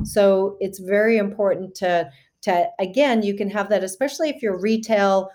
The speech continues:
or in the service industry, you need to pay your people, and that can get you by until the funds come in. So, and, and again,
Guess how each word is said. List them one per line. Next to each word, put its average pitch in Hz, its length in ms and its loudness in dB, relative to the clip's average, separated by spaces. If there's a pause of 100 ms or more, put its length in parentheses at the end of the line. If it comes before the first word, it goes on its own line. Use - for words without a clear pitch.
(160)
or 196 80 2
in 190 80 2
the 175 100 0
service 185 480 -2
industry, 175 720 -6 (240)
you 202 100 -2
need 220 180 2
to 185 60 -4
pay 208 240 -2
your 208 200 -2
people, 220 680 -4 (260)
and 190 160 0
that 214 220 2
can 214 140 -4
get 202 240 -2
you 185 80 -4
by 208 300 0
until 185 340 -2
the 175 120 0
funds 175 380 -6
come 175 240 -10
in. 156 380 -8 (240)
So, 185 640 4
and, 196 180 -2 (100)
and 196 100 -4
again, 220 460 0